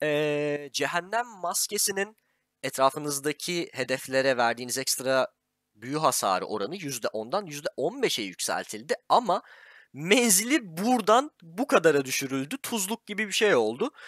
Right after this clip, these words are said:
Artık böyle daha tank, yakından savaşan büyücülerin kesinlikle tercih etmesi gereken bir eşya olarak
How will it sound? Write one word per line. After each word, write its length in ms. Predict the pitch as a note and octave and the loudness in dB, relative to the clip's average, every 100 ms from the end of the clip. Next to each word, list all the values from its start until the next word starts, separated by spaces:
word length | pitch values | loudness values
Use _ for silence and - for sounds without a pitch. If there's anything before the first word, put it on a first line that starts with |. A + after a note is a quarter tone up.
| - - | -20 2
Artık 420 | G#3 G#3 A#3+ - | 4 6 2 0
böyle 280 | F#3 F#3+ F#3 | 2 4 4
daha 200 | F3 G3 | 2 2
tank, 380 | - F#3 F#3+ C#3+ | 2 2 2 -2
yakından 580 | D3 - E3 D#3+ F#3 | -4 -2 0 6 6
savaşan 580 | D#3+ C3 A2 - G#2+ F#2+ | 6 2 0 0 -2 -4
büyücülerin 580 | G2+ G#2 F#2 F#2 G2 F2+ | -10 -8 -10 -8 -8 -8
kesinlikle 440 | F#2+ F2+ F#2+ E2+ | -8 -6 -8 -12
tercih 360 | F2 F2 E2+ E2+ | -8 -6 -6 -8
etmesi 320 | E2 E2+ - | -12 -10 -10
gereken 480 | E2 D#2+ E2 E2 D#2+ | -8 -12 -10 -12 -12
bir 80 | D2 | -14
eşya 380 | - - F#2+ D2+ | -6 -4 -4 -4
olarak 400 | E2 C3 G3 | -4 -2 -2